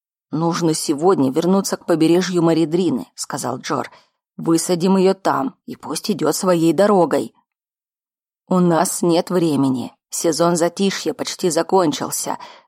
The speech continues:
Нужно атаковать, пока не разразились первые бури». Аарон сбросил сеть в кильватер лодки.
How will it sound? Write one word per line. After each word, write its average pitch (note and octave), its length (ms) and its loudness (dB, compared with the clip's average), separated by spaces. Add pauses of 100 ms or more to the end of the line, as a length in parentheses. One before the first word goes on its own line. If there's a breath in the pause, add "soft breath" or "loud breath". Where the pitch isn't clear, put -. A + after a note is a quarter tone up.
Нужно E3 340 0
атаковать, F3+ 580 0
пока C#3+ 200 -4
не D#3 120 0
разразились D#3 580 0
первые E3+ 400 2
бури». E3 460 0 (580 loud breath)
Аарон B3+ 320 4
сбросил F#3+ 480 0
сеть A#3+ 300 0
в - 100 -18
кильватер F3 540 -2
лодки. D3+ 560 -4